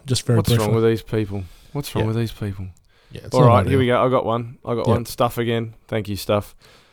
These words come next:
Speaker 1: Stuff dot
Speaker 2: Why
Speaker 1: cock.
Speaker 2: passengers, stuff dot cock dot N Z, N Z. Why <laughs> passengers,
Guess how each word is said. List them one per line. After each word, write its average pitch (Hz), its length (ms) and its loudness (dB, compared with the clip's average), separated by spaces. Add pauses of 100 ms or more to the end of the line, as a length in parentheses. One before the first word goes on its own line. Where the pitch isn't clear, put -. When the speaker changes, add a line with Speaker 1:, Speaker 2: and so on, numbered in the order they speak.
(320)
Speaker 1:
Stuff - 240 -4
dot 143 200 0
Speaker 2:
Why 175 160 4
Speaker 1:
cock. - 60 -10
Speaker 2:
passengers, 143 720 -4 (200)
stuff - 340 -6
dot - 200 -4
cock - 240 -6
dot - 180 -4 (140)
N 113 200 -4
Z, 117 200 -4 (200)
N 107 200 -6
Z. 117 140 -8 (440)
Why 165 200 -6
<laughs> - 20 -8
passengers, - 1120 -8